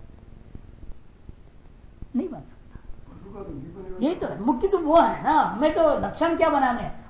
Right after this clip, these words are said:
Speaker 1: आप्त वाक्यम शब्द प्रमाण। यदि पशु आप पुरुष है क्या मेरे लिए?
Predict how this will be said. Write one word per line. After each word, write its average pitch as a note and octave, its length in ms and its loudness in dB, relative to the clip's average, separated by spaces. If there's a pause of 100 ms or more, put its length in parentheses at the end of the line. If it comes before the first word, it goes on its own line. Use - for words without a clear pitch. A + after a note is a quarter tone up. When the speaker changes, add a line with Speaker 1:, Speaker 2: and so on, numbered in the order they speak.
Speaker 1:
आप्त G#3+ 320 4
वाक्यम - 380 6 (840)
शब्द A3+ 220 -8
प्रमाण। D4+ 400 -8 (1120)
यदि C4+ 140 6
पशु C#4+ 340 4
आप D4+ 420 12
पुरुष C4+ 220 6
है B3 100 6
क्या A#3+ 160 6
मेरे A3 240 4
लिए? G3+ 360 -6